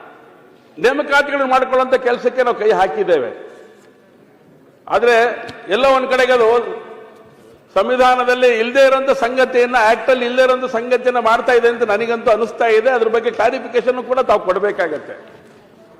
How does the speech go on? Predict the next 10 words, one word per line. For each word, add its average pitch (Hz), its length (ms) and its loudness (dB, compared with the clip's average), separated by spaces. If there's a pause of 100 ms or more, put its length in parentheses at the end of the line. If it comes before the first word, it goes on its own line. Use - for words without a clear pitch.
(440)
ಸಂವಿಧಾನ 294 420 2
ವಿರುದ್ಧವಾಗಿ 294 420 0
ಆ 269 140 4
ರೀತಿಯ 277 240 -2
ಒಂದು 277 180 0
ನಡೆ 247 200 2
ಆಗಿದೆ 247 440 2
ಅಂತ 233 140 -4
ನಾನು 233 200 2
ಭಾವಿಸ್ತೇನೆ. 180 720 -2